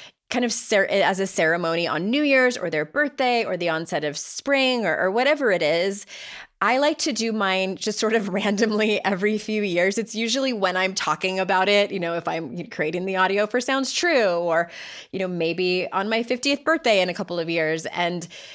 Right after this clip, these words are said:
to me, and it's interesting what comes up, because what I have found for people is that our values may very well change depending on the season of our life. What was important to me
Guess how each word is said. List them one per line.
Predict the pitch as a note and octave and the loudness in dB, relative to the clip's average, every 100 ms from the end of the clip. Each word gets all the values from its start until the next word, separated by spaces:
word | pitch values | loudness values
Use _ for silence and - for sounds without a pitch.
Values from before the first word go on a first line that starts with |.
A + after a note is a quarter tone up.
| - - - _ - B3 - - | -20 -18 -20 _ -20 -20 -14 -4
to | A#3+ | -2
me, | A#3 - - - | -2 -4 -8 -2
and | B3+ | 0
it's | C4 | 0
interesting | - D4+ G#4+ - D#4+ A#3+ | -2 0 0 0 0 2
what | A3 | 0
comes | - A#3+ A3 | 0 -2 0
up, | D4 - | 0 0
because | B3 G#3 | -2 -2
what | G#3+ B3+ | -2 0
I | C#4 | 0
have | D4 A3 | 0 0
found | A3+ C4 C#4 | 2 4 2
for | - | -2
people | G#3+ G#3+ G3 F#3 | -2 -2 0 2
is | F3 E3 | 0 2
that | E3 D#3+ - - _ - | 2 2 -2 -20 _ 0
our | A4+ | 2
values | D4+ F#4 C#4+ B3 G#3+ | 4 4 4 2 -2
may | G3 G#3 A3+ C4 B3+ | -4 -2 2 2 2
very | A3+ A3 | 4 4
well | G3 F3 | 4 2
change | E3+ G3 F3+ E3 | 2 0 -2 -2
depending | - F3 F3+ E3 E3+ | -6 -6 -4 -4 -4
on | D#3 | -4
the | D3+ | -4
season | - D3+ D#3 D3 | -4 -6 -4 -4
of | D3 | -2
our | C3+ | -2
life. | C3+ A#2+ G3 C#4+ | 0 0 -2 -2
What | G3 | -4
was | F#3 F#3+ | -4 -6
important | F3+ A3+ G#3 A3 - | -6 -6 -4 -6 -6
to | G#3 | -4
me | F#3+ F3+ E3+ E3+ | -4 -4 -4 -6